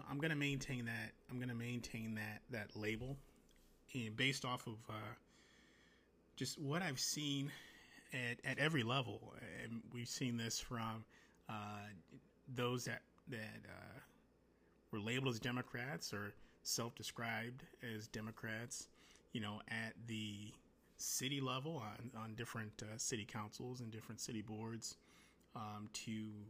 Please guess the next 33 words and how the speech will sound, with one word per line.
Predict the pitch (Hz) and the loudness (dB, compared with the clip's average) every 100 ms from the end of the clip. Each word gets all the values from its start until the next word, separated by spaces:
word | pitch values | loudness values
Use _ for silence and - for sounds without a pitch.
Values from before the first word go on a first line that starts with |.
| 123 101 | -10 -4
mayors, | 113 143 165 160 170 165 165 - - - - - - | 4 6 6 4 4 2 0 -6 -10 -20 -20 -14 -6
to | 107 104 101 113 | -4 -2 -4 -2
governors, | 123 131 147 151 147 147 147 - - - - - | 0 2 2 4 4 2 0 -2 -6 -12 -20 -10
uh, | 110 107 107 | -8 -6 -6
to | - 120 | 0 2
individuals | 113 117 113 107 | 2 4 2 2
in | 101 | -2
Congress, | - 143 160 165 165 156 - - - - - - - - 160 | 0 4 4 6 4 4 2 0 -4 -16 -20 -20 -20 -14 -6
um, | 117 104 101 - | -2 -2 -4 -6
in | 98 | -6
the | |
House | - 143 139 139 139 135 - | -2 0 2 2 0 -2 -4
and | 113 | -8
in | - | -6
the | |
Senate, | - - 131 131 123 - - - - - - - - - - - - | -2 0 2 0 -2 -10 -20 -20 -20 -20 -20 -20 -20 -20 -20 -12 -6
and | 110 - | -4 0
all | 123 | 2
the | 120 | 6
way | 120 | 4
up | - - | 4 -2
to | 120 113 | 0 0
even, | 120 120 120 113 110 | 0 -2 -2 -2 -2
uh, | 117 117 | -4 -2
presidential | - 117 113 110 110 | 2 4 4 -2 -4
candidates, | - 123 131 151 165 - | 0 2 2 0 0 0
and, | 104 107 101 | -2 -2 -8
you | 117 | -8
know, | 104 | -10
in | 101 | -8
this | 104 | -8
case, | - 101 107 | -4 -2 -2
the, | - 104 | -2 -4